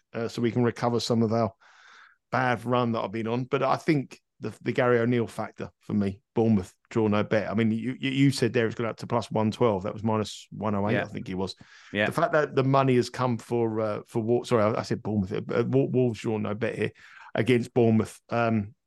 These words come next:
Speaker 1: uh, Wolves are in great form. I just think Wolves going back, manager sacked by, unfairly sacked by Bournemouth. I think he's gonna get revenge, and, uh, I like that on the draw no bet, and I think that win will spark the end for Areola at Bournemouth.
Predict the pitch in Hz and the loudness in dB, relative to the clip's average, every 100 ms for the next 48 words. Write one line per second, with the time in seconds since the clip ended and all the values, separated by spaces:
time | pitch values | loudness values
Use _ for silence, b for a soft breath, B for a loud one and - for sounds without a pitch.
0 | _ - 92 117 113 98 107 110 104 - | _ -12 -4 -2 -2 0 0 -2 -4 -6
1 | 107 101 92 98 113 98 98 98 92 - | -2 -2 -2 -6 -8 -6 -4 -4 -6 -4
2 | 104 101 92 101 98 - 107 107 104 104 | -2 -2 0 0 -2 -6 -2 0 0 -2
3 | 98 - _ _ _ _ _ - - 104 | -6 -8 _ _ _ _ _ -8 -4 -4
4 | - 95 92 98 - 117 95 131 131 117 | -4 -4 -2 -4 0 0 2 4 4 2
5 | 98 104 92 - _ _ - 92 104 95 | 0 -4 -8 -16 _ _ -6 -4 -2 -2
6 | 92 90 110 - 85 82 - 87 80 82 | -2 -4 -6 -6 -6 -10 -10 -10 -8 -8
7 | 87 92 175 - 92 87 - - B B | -6 -4 -4 -4 -6 -6 -8 -14 B B
8 | B B B B - 123 123 113 107 127 | B B B B 0 2 2 0 -2 -2
9 | - 107 110 104 101 113 107 101 127 120 | -2 0 0 0 0 -2 -2 -4 -4 -2
10 | 127 - 120 113 101 101 - 107 - 110 | -4 0 2 2 0 -6 -14 -12 -4 -2
11 | 107 104 104 104 101 95 - 107 95 - | -2 -2 0 0 -2 -4 -8 -8 -8 -6
12 | 98 101 101 95 101 104 101 104 | -2 0 0 -2 -2 -2 -2 -4